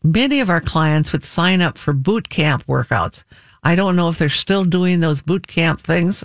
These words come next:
I hope not. And that's, you know, that required people getting up early and over-exercising.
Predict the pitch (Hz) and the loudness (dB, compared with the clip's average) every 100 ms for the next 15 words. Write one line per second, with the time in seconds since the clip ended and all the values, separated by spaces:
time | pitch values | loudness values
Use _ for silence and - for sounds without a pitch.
0 | - 156 147 - - - _ _ - - | -2 0 0 0 -4 -6 _ _ -20 -20
1 | - - 170 180 135 160 240 - - 170 | -18 -2 0 2 0 0 0 -2 -2 0
2 | 156 143 165 175 165 180 - 156 151 - | 0 0 -2 0 -2 -4 -2 0 0 0
3 | 165 147 156 175 208 247 165 147 160 156 | -2 0 2 2 0 0 0 2 2 2
4 | 135 180 190 196 165 - - 139 - 117 | 0 -2 -2 -2 -2 -4 -4 -2 -2 -2
5 | 123 - - | -2 -2 -4